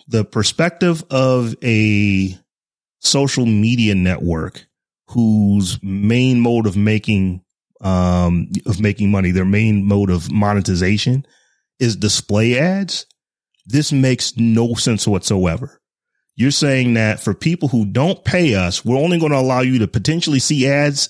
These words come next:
every six hundred posts, you know, or six hundred posts a day. Um, six hundred posts is really not a lot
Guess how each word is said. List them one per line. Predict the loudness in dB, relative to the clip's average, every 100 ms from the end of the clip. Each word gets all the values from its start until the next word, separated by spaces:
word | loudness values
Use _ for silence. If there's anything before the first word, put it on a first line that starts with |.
| -4
every | -2 0 0
six | -2 0
hundred | 0 -2
posts, | -2 -6 -8 -10 -2
you | 0
know, |
or | 0
six | 0 0
hundred | -2
posts | -2 -4 -2
a | -4
day. | -6 -10 _ _ _ _ _ _ _ -4
Um, | 0 2 2 2 0 -4 -16 _ -6
six | -2 0 0
hundred | 0 -2 -2
posts | -2 0 0 0 -4 -8 -14 _ _ _ _ _ _ _ _
is | 0 0 0 -4 0 2
really | 2 2 2
not | 2 2 0
a |
lot | 0 -2 -4 -8